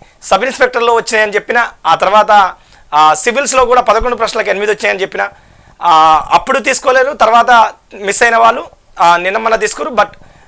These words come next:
ఆ, గ్రూప్ టూ, గ్రూప్ త్రీ కోసం వచ్చినటువంటి పుస్తకం కాబట్టి definitely తీసుకోండి. ఎలా వచ్చినాయి దాంట్లో భాగంగా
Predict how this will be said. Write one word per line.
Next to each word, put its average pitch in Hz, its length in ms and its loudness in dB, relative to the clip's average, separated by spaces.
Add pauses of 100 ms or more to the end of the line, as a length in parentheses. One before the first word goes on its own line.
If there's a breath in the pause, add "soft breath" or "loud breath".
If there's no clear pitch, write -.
(100)
ఆ, 160 100 4
గ్రూప్ 202 320 -2
టూ, 320 120 -2
గ్రూప్ 240 220 -4
త్రీ 247 120 0
కోసం 233 380 0 (120)
వచ్చినటువంటి 220 460 0
పుస్తకం 196 300 -6
కాబట్టి 190 240 -2
definitely 214 480 -4
తీసుకోండి. 127 320 -10 (140)
ఎలా 214 220 4
వచ్చినాయి 254 440 2
దాంట్లో 208 340 0
భాగంగా 220 400 2